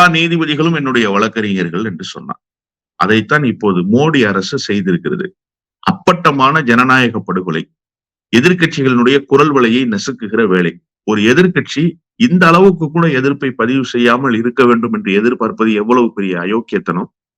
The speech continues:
அல்லது கேள்வி கேட்பவர்களுடைய குரல் வலையை நசுக்குவது என்பது ஜனநாயகத்தின் மீது எரியப்பட்டிருக்கிற கல். அப்படித்தான் நம்ம இதை புரிஞ்சுக்க வேண்டியிருக்கு.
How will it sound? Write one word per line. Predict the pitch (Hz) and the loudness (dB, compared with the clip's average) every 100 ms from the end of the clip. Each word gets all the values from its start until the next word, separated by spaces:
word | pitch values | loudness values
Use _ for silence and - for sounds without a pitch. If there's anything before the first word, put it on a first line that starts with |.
| _ _ _ _ _ | _ _ _ _ _
அல்லது | - 139 160 156 | 0 2 2 2
கேள்வி | 170 208 220 190 | 2 2 2 -2
கேட்பவர்களுடைய | 160 160 156 147 135 160 165 | -2 -4 -2 -2 0 -2 0
குரல் | 170 202 196 | 4 4 6
வலையை | 165 139 147 | 4 2 0
நசுக்குவது | 123 123 - 165 160 135 | 0 -2 -2 -4 -2 0
என்பது | 117 113 135 | 0 0 -4
ஜனநாயகத்தின் | 120 117 147 156 147 135 123 117 110 | 0 0 2 2 2 0 -2 -2 0
மீது | 101 113 113 160 - _ _ _ _ _ _ _ _ - - | 2 2 2 -2 -6 _ _ _ _ _ _ _ _ -4 4
எரியப்பட்டிருக்கிற | 131 190 214 202 170 147 135 143 147 | 6 6 6 4 -2 -4 -4 -4 -6
கல். | - 117 107 _ _ _ _ _ _ | -2 -4 -4 _ _ _ _ _ _
அப்படித்தான் | 87 143 165 175 | -2 2 4 4
நம்ம | 139 117 | 6 4
இதை | |
புரிஞ்சுக்க | 117 143 156 127 | 2 0 0 2
வேண்டியிருக்கு. | 113 98 90 82 | 2 2 -2 -4